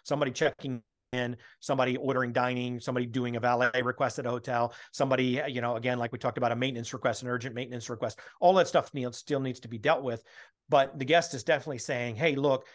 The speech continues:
if you can give me a digital pathway to take care of that request,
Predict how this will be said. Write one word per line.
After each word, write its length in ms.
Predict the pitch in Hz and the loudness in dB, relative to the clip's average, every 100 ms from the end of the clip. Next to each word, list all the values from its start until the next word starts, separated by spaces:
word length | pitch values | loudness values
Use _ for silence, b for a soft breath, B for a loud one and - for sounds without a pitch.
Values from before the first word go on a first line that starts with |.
| B | B
if 120 | 135 | -4
you 80 | 190 | -4
can 160 | 170 135 | -4 0
give 220 | 156 185 | 2 2
me 400 | 156 127 123 127 | 0 -2 -6 -8
a 60 | 131 | -8
digital 360 | 113 127 127 | -4 -2 -2
pathway 440 | 117 160 170 139 117 | 0 0 0 0 -2
to 100 | 113 | -4
take 220 | - 123 | -10 -8
care 200 | - 247 | 2 4
of 100 | 202 | 6
that 180 | 123 123 | 2 0
request, 520 | 117 - 113 113 - | -4 -4 -4 -4 -10